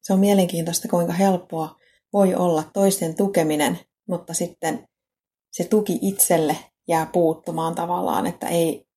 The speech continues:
osaa tuoda niitä omia asioita esille, vaikka osaa selkeästi kysellä muilta oikeita kysymyksiä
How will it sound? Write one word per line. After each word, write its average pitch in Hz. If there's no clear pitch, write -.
osaa 175
tuoda 170
niitä 160
omia 180
asioita 156
esille, 165
vaikka -
osaa 170
selkeästi 170
kysellä 165
muilta 170
oikeita 160
kysymyksiä 165